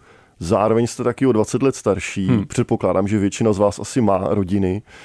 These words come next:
Speaker 1: Přemýšleli jste o tom všem v souvislosti s tím, jak budete ty nové bulánky stíhat, vyvíjet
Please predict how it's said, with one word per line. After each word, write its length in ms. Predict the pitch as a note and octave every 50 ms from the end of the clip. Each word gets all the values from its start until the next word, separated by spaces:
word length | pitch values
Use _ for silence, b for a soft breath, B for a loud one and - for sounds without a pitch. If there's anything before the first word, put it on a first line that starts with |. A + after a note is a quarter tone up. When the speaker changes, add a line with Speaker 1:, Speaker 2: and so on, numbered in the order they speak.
| B B B B B B B B B
Speaker 1:
Přemýšleli 460 | - - A2 A#2 B2 - - B2 B2+
jste 180 | - - - -
o 100 | - C3+
tom 200 | - C#3 C#3 C#3
všem 440 | B2 - - C#3 C3 C3 C3 C3+ C3
v 80 | -
souvislosti 1000 | - - A#2+ A#2 C3 A#2+ - - B2+ A#2 - - - C3+ C3 C3 C3 C3+ C#3+ D3 C#3+
s 160 | - - -
tím, 240 | - - B2 A#2+ A#2
jak 120 | A#2+ B2 - - -
budete 480 | A2 A2 A2+ A#2+ C3 - - C#3 C3+ C3
ty 240 | - _ - C3+ A#2+
nové 260 | A#2 A2+ A#2+ B2 B2
bulánky 480 | G#2+ G#2+ A2 A#2 A#2 A#2+ A#2+ - C#3
stíhat, 680 | B2+ - - - - A2 G#2+ G#2+ G2+ G2+ A#2 B2 B2+ - - -
vyvíjet 840 | - F#2 F#2+ G2+ G2+ F2 G2 A#2 B2+ D3+ E3 F3+ - A3 - -